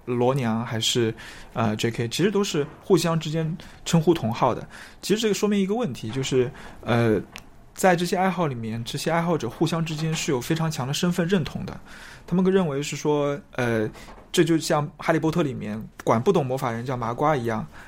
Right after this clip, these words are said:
啊，他们会用这样子的名词来去识别人群里面，呃，跟我喜欢同样东西的人和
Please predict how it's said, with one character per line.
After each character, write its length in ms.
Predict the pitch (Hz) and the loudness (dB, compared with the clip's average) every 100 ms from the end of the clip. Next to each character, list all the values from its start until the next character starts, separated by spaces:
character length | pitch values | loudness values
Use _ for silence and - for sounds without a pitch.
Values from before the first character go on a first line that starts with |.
| - | -8
啊， 260 | 120 110 110 - | -2 -2 -2 -6
他 100 | 147 | -4
们 140 | 147 | -2
会 180 | 143 156 | 2 2
用 240 | 147 147 131 | 4 0 -2
这 100 | 160 | -2
样 140 | 143 | -2
子 80 | 135 | -4
的 60 | |
名 180 | 123 123 | -6 -6
词 220 | - - | -6 -4
来 100 | 117 | -4
去 100 | 120 | -2
识 280 | 131 - - | 0 0 0
别 240 | 135 117 113 | 0 0 -2
人 240 | 120 127 | -2 -4
群 180 | - 123 | -2 -2
里 80 | 123 | -2
面， 260 | 113 95 - - - - | -2 -4 -6 -12 -12 -4
呃， 180 | 117 117 | -2 0
跟 140 | 147 | 0
我 80 | 131 | 0
喜 140 | - 120 | 0 -2
欢 100 | 117 | -2
同 160 | 127 | -2
样 140 | 143 143 | 0 0
东 160 | 147 | 0
西 100 | 160 | 0
的 140 | 127 113 | 0 -2
人 240 | 110 117 | -4 -6
和 340 | - 110 113 | -4 -2 -2